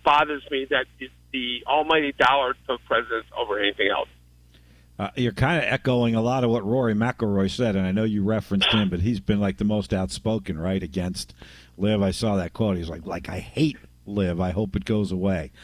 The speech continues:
Speaker 2: Yet he also said,
Speaker 1: Yeah.
Speaker 2: Dave, that he thinks big picture, ten years down the road, this is actually gonna be good for golf, which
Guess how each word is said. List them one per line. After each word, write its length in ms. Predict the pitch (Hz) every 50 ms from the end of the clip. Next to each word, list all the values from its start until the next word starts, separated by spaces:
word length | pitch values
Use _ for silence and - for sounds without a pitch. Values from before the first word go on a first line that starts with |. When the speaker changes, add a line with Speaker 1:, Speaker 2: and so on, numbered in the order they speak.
| - - -
Speaker 2:
Yet 260 | 131 160 180 190 185
he 140 | 151 180 190
also 400 | 196 233 262 - - 156 139 123
said, 320 | - - 123 113 101 101 107 120
Speaker 1:
Yeah. 60 | 113
Speaker 2:
Dave, 480 | 127 104 101 98 101 127 175 175 - - - - - - - - -
that 80 | 135 139
he 120 | 147 139
thinks 360 | - - 190 175 147 - -
big 300 | - - 196 214 190 185 -
picture, 340 | 170 143 - - - 151
ten 300 | 208 - - - 165 175
years 300 | 180 175 170 165 151 -
down 260 | - 156 147 143 131 117
the 80 | 107
road, 640 | 101 110 151 202 208 175 135 117 107 107 110 98 98 - - - - - - - -
this 160 | 147 143 139
is 120 | 147 117
actually 300 | 143 147 147 - - 139
gonna 160 | 131 135 123
be 120 | 104 95 95
good 300 | 85 - 123 123 110 95
for 140 | - 82 76
golf, 460 | 78 78 69 - - - - - - - - - - - - -
which 580 | 101 101 95 - - - - - - - -